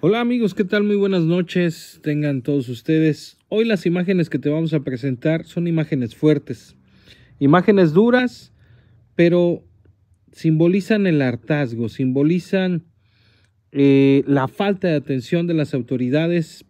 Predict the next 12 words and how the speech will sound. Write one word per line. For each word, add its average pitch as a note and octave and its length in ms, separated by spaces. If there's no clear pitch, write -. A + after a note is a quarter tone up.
por B2 180
más F3+ 300
de F3 100
un F3 220
año F3+ 340
que D#3 160
este D3+ 300
caso D#3 580
ha D3 160
tenido D#3 380
sin C#3 200
respuesta E3 760